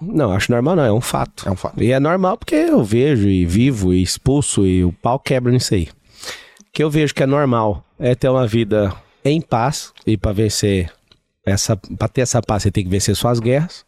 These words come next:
Speaker 1: né? Apesar de muita gente interpretar de forma errada o que eu faço, eu quero que as pessoas vivam em paz, mas eu tenho que ensinar elas a combater essas coisas, senão você não vai ter paz.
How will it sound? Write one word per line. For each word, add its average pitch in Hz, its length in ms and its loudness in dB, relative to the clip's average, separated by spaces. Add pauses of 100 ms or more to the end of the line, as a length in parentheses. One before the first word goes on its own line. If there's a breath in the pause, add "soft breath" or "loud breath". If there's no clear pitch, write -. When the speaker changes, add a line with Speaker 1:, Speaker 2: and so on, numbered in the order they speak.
(540)
Speaker 1:
né? 104 80 0
Apesar 107 320 0
de 95 140 0
muita 120 240 2
gente 113 140 0
interpretar 101 760 -2
de 98 80 -4
forma 107 300 -2
errada 104 280 -2
o - 40 -6
que - 80 0
eu 95 60 -2
faço, 160 460 -4 (480 loud breath)
eu 104 120 0
quero 120 180 -2
que - 80 -6
as 113 80 0
pessoas 110 500 0
vivam 113 460 0
em 113 80 2
paz, 131 300 -2
mas 98 180 2
eu 117 140 2
tenho 113 200 -2
que 101 120 -6
ensinar 110 240 2
elas 110 180 0
a - 40 -12
combater 120 500 0
essas 151 340 0
coisas, 90 300 0
senão 95 200 0
você 110 120 0
não 127 80 2
vai 151 80 0
ter 185 140 -2
paz. 143 460 -2